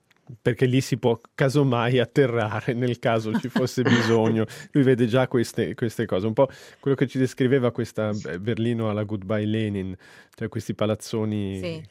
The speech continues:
Speaker 1: coi mattoni pieni, B K S, queste, queste immagini che, che abbiamo visto anche, anche in quel, in quel film. Berlino quanto dovresti starci?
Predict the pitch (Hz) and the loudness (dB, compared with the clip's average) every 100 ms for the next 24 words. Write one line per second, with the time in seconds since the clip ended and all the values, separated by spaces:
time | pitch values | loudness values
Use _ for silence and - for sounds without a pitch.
0 | - 117 110 110 - 113 110 - 107 104 | -6 -4 -2 -4 -4 -4 -2 -2 -2 -2
1 | 104 - 104 104 104 98 101 101 - 107 | -4 -4 -4 -4 -8 -8 -8 -8 -8 -8
2 | - 98 98 - - - _ - 131 - | -6 -8 -8 -14 -20 -20 _ -2 -2 0
3 | 127 123 127 127 123 110 101 - 107 98 | 0 2 2 2 0 0 -2 -2 -2 0
4 | 101 98 101 - 101 98 98 98 - - | 2 0 -2 -2 -2 -2 -2 -4 -6 -18
5 | - - 120 113 123 120 113 113 107 107 | -20 -2 0 2 2 2 2 2 4 2
6 | 123 113 117 107 113 92 98 - - - | 0 0 0 0 -2 -2 -4 -12 -18 -20
7 | - 131 156 175 240 254 139 135 151 143 | -10 2 4 6 4 6 4 4 4 4
8 | 131 135 - 131 - 104 85 - - - | 4 2 2 -4 -2 0 -2 -4 -18 -18